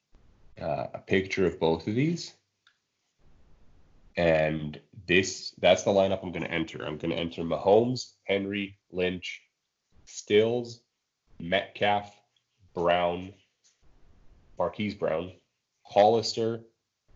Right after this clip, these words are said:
Ingram, and Vikings defense. And I will keep track of Wilson, Williams, Aaron Jones, D K Metcalf, Tyreek Hill,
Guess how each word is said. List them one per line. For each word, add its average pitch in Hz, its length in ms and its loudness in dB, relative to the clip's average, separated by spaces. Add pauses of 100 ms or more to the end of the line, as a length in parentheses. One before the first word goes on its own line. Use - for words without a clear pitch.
(300)
Ingram, 101 560 -2 (320)
and 85 180 -6
Vikings 90 500 -2
defense. 87 680 -2 (1300)
And 90 220 0
I 87 160 2
will 90 200 -4
keep - 360 -6
track 104 520 4
of 80 420 -2 (760)
Wilson, 101 720 2 (320)
Williams, 87 840 0 (920)
Aaron 90 340 4
Jones, 80 600 -6 (920)
D 104 160 -2
K 95 180 0
Metcalf, 82 600 0 (760)
Tyreek 85 440 2
Hill, 78 420 -6